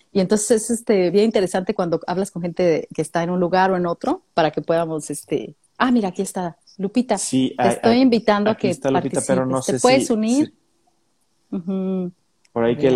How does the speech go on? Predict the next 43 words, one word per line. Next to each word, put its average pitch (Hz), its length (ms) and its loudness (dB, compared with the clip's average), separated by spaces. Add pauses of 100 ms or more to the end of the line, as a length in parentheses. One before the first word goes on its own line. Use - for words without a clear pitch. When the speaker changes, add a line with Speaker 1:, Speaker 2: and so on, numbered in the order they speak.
Speaker 2:
le - 40 2
dé 127 260 2
en 123 140 -4
el, 117 300 -6
en 120 180 -4
el 117 160 0
más, - 560 -2
en 127 140 -6
la 113 100 -4
camarita. 131 520 -10 (800)
Speaker 1:
Dale 208 280 0
ahí, 214 240 -2 (200)
más, 240 520 -10
para 185 160 -6
que 175 120 -8
puedas 190 260 -6
entrar 220 180 -6 (100)
Speaker 2:
Más. - 480 -16
Speaker 1:
y 220 100 -2
te 196 120 0
podamos 214 420 -2
ver. 233 220 -2 (420)
Tan 175 240 2
linda. 208 240 4
Fíjate 277 280 0
que 220 100 -2
te 190 100 0
voy 202 100 2
a 214 40 2
decir 214 220 -2
que - 280 -4
en 170 160 -4
el 156 100 -4
concurso 208 380 -6
donde 202 200 -2
yo 156 80 0
estuve, 175 580 -4
eh, 143 340 -10
en 156 60 -12
este 170 200 -6
de 196 80 0
Nuestra 156 260 -6
Belleza, 143 460 -6